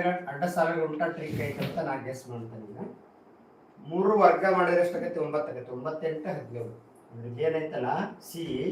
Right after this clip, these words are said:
ಇದ್ರದ್ದು ಸೀರಿಯಲ್ ಎಡಗಡೆ ಎಣಿಸ್ತಾ ಮೂರು ಆಕತಿ. ಮೂರರ ವರ್ಗ ಪ್ಲಸ್ ಎಂಟು. ಮೂರರ ವರ್ಗ ಅಂದ್ರೆ ಒಂಬತ್ತು.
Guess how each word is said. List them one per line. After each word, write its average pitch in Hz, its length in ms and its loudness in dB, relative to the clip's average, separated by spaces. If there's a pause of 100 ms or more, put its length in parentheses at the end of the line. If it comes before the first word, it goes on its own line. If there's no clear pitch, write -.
(600)
ಇದ್ರದ್ದು 180 720 2 (840)
ಸೀರಿಯಲ್ 180 600 4 (460)
ಎಡಗಡೆ 139 300 0
ಎಣಿಸ್ತಾ 165 420 0
ಮೂರು 165 300 2
ಆಕತಿ. - 580 -4 (840)
ಮೂರರ 156 520 2
ವರ್ಗ 151 380 4 (360)
ಪ್ಲಸ್ 175 440 0 (480)
ಎಂಟು. 139 380 -4 (960)
ಮೂರರ 170 300 4
ವರ್ಗ 175 120 2
ಅಂದ್ರೆ 190 180 0
ಒಂಬತ್ತು. 175 640 0